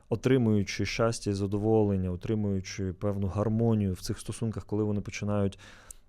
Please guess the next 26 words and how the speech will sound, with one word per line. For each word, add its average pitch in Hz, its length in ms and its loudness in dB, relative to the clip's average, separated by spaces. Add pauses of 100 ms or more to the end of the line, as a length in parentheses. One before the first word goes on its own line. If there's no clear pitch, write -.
думати 107 460 4
і 98 40 2
відчувати, 101 580 0
що 113 260 -2
я 107 80 0
можу 104 420 0
зробити 104 460 0
задля 98 260 -2
того, 104 280 -2
щоб - 280 -6 (300)
моя 110 160 0
кохана 107 320 -6
людина 104 280 -2
поряд 101 200 -6
зі 101 80 -4
мною 104 200 -2
була 98 240 -2
щасливою, 165 720 -2 (920)
тоді 113 300 0
такі 135 280 0
відносини, 127 600 -2
вони 101 280 -2
мають 127 300 -2
шанс 123 320 -4
на 151 60 0
успіх. 110 400 -4